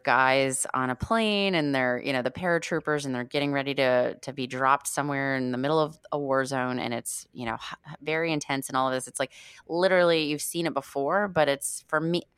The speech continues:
I don't know if you know this about me, but I actually really love war films. And, um, so they always stress me the fuck out. Uh, they always make me really sad, regardless of how closely aligned to history or, you know, if it's totally historical fiction or if it's, like,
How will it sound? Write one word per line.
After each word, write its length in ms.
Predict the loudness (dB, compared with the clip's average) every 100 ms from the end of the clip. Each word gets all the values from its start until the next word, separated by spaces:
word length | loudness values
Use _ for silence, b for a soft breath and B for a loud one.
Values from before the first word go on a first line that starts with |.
| B B
I 100 | 0
don't 120 | 2
know 120 | 4
if 120 | 2 0
you 100 | -2
know 140 | -2
this 200 | 0 -2
about 220 | -4 -6
me, 80 | -4
but 100 | -6
I 40 | -6
actually 280 | -6 -6 -4
really 200 | -4 -2
love 180 | -2 -4
war 280 | -4 -6 -6 _
films. 460 | -6 -4 -4 -6 -12 b b b b b
And, 260 | -2 0 -2
um, 520 | -2 -2 -2 -4 -10 -16 _ -20 -12
so 140 | -8
they 140 | -2 0
always 240 | 2 0
stress 280 | -2 -4 -4
me 80 | -8
the 60 | -4
fuck 240 | -4 -2
out. 300 | 0 2 2
Uh, 80 | 0
they 140 | -4 -4
always 200 | -4 -4
make 140 | -6
me 100 | -4
really 240 | -2 -2
sad, 480 | -2 -2 0 0 0
regardless 520 | 0 2 2 0 -4
of 160 | -6 -10
how 380 | -8 -4 -2 -4 _ _
closely 420 | -4 -2 -2 -2
aligned 400 | -2 0 -2 -4
to 60 | -8
history 380 | -10 -10 -6 -4
or, 220 | -4 -4
you 120 | -2
know, 100 | -2
if 100 | -2
it's 180 | -4 -10
totally 360 | -8 -6 -4 -4
historical 440 | -6 -2 -2 -4
fiction 380 | -10 -10 -6 -6
or 140 | -6 -8
if 100 | -10
it's, 160 | -10 -8
like, 180 | -8